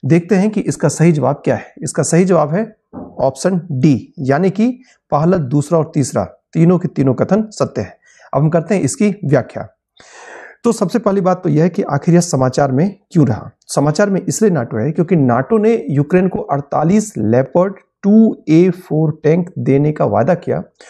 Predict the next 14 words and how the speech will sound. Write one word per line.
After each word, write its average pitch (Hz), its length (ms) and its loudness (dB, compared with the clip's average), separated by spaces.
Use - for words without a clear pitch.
और 190 100 4
इस 196 160 -2
वादे 151 200 0
के 156 120 -2
बीच 190 480 -2
नाटो 127 240 0
ने 147 100 4
यह 131 80 4
बात 117 260 -2
कही 143 220 2
है 196 200 2
कि 214 160 -8
नाटो 123 280 0
देश 135 320 -2